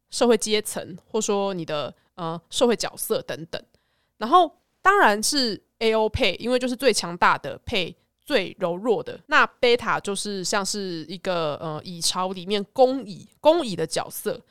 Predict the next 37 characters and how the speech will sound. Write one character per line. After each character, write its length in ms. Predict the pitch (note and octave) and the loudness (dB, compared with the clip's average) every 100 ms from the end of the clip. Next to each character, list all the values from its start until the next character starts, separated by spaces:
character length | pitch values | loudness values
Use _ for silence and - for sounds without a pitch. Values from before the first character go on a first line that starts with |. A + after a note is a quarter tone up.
| _ _ | _ _
它 120 | C4+ | -2
是 80 | C#4+ | 0
社 300 | - C4+ A#3+ | 2 2 4
会 320 | C#4 G#3+ F3+ | 4 4 2
人 220 | E3 F3 | -4 -4
口 360 | - E3 - - | -2 -2 -4 -14
最 200 | - B3 | -2 0
多 260 | F#3 F3+ F3 | 0 -2 -2
的、 160 | E3+ - | -4 -2
最 160 | A#3+ | -2
平 260 | F3 E3+ F3+ | -2 -6 -2
庸， 220 | G3+ G#3+ | -2 -2
然 120 | G#3 F#3 | -4 -2
后 60 | |
生 260 | G#3 A3+ A#3 | 2 2 0
殖 320 | - E3+ G3+ | -6 -8 -8
力 200 | G#3+ F3 | -8 -8
也 180 | D3 G#2+ | -10 -4
没 160 | F3+ | -2
有 40 | G#3 | 0
特 140 | B3+ | 0
别 160 | F#3 G3 | -2 -4
强， 300 | - F#3 A#3+ _ | 0 -2 -2 _
最 180 | - E4 | 0 2
少 240 | A#3 F3 D#3+ | 2 0 -2
的 100 | E3 | -6
就 160 | G3+ | -4
是 480 | - G#3 G3 F3+ E3 _ | -4 -4 -6 -10 -14 _
强 280 | - F#3 F3 | -6 -4 -2
大 220 | A#3+ G3 | 2 2
的 380 | E3+ D3+ C#3+ - - | 0 -4 -6 -8 -12
精 240 | G3+ G3 | -10 -8
英 80 | F#3+ | -8
阶 240 | F#3+ F3+ | -4 -4
层 260 | F3 - - - _ _ | -4 -6 -8 -14 _ _
阿 160 | - G3 | -2 -2
法 300 | - - | 0 -2